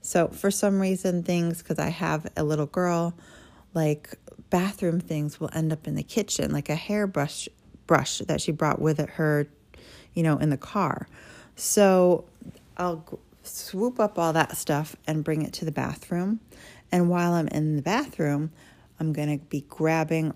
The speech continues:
all of the, um, clothes that have not made it, their way into the laundry basket <clears throat> or emptying a laundry basket and bringing it down to the laundry room.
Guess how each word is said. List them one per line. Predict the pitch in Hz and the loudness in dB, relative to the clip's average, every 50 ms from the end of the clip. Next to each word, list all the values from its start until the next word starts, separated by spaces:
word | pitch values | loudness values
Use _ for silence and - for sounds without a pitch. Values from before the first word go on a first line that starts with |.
| - - | -6 -2
all | - 156 151 147 147 143 143 139 - - - | -2 0 0 2 0 0 -2 -2 -4 -6 -8
of | - 147 143 139 139 - - - - - _ _ _ - | -6 -6 -6 -6 -6 -8 -10 -14 -18 -20 _ _ _ -14
the, | - - 151 147 143 139 135 - - - - | -8 -6 -4 -2 -2 -2 -2 -4 -4 -6 -6
um, | - 147 - - - - - | -6 -6 -6 -6 -8 -10 -12
clothes | - - - 175 156 160 160 - - | -10 -4 0 2 2 2 0 -2 -4
that | - - - - | -6 -6 -4 -4
have | 160 160 147 143 - - - - _ _ - | -2 -2 -2 -4 -6 -10 -20 -20 _ _ -6
not | 262 180 147 160 - - | -2 -2 -2 0 0 0
made | 208 214 220 | 0 0 0
it, | 226 226 220 - - - | 0 -2 -4 -8 -6 -2
their | 202 208 208 | -2 0 0
way | 196 190 185 185 - | 2 0 0 0 0
into | - 175 180 - 185 | -2 -2 -2 -2 -2
the | 185 175 | -4 -2
laundry | 165 151 147 147 147 160 151 | -2 -2 -2 -2 -2 -2 -2
basket | 151 156 151 156 156 - - 160 151 147 - - - - - - - - - - - - - | 0 0 0 -2 -4 -6 -2 -2 -2 -2 -2 -8 -18 -20 -18 -18 -18 -20 -20 -20 -10 2 6
<clears throat> | - - - 269 233 - | 8 10 10 10 8 8
or | 220 214 202 - | 8 6 8 8
emptying | 233 247 262 262 - 202 190 180 175 - | 6 6 6 4 2 2 2 4 2 4
a | - 156 | 4 4
laundry | 156 156 156 156 165 151 | 4 4 4 4 4 4
basket | - 143 139 139 - - - 151 139 - - - _ - | 6 6 4 4 2 2 2 2 2 2 -2 -18 _ 0
and | - 208 208 185 | 2 2 4 4
bringing | 175 175 170 170 165 165 165 | 4 4 4 4 2 0 0
it | 160 - - | -2 -4 -2
down | - 156 147 151 151 147 151 156 | 0 2 2 4 4 2 2 0
to | 156 - - | -4 -4 0
the | 156 160 151 | 2 2 4
laundry | 147 143 147 143 - 165 160 | 4 2 0 0 0 0 0
room. | - - - - - 160 | 2 2 0 0 -2 -4